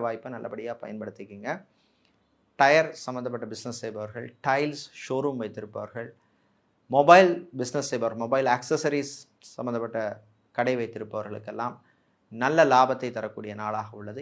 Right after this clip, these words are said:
இன்று நீங்கள் நல்ல பலனை பெறுவதற்கு வழிபட வேண்டிய தெய்வ வழிபாடாக ஐயப்பன் வழிபாடு உள்ளது. ஐயப்பனுக்கு வெள்ளை நிற புஷ்பங்கள்,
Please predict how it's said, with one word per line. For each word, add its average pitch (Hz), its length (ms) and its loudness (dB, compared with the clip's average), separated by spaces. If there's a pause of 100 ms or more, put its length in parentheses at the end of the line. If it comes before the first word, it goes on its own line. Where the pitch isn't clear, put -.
(100)
இன்று 127 140 -6
நீங்கள் 117 340 -8
நல்ல 139 200 2
பலனை 139 320 0
பெறுவதற்கு 135 560 -6 (640)
வழிபட 160 500 6
வேண்டிய 151 340 0 (240)
தெய்வ 131 320 0
வழிபாடாக 117 720 -4
ஐயப்பன் 131 460 -6
வழிபாடு 107 380 -8
உள்ளது. 110 240 -14 (220)
ஐயப்பனுக்கு 127 600 -4 (200)
வெள்ளை 127 280 -2
நிற 123 220 -4
புஷ்பங்கள், 131 540 -8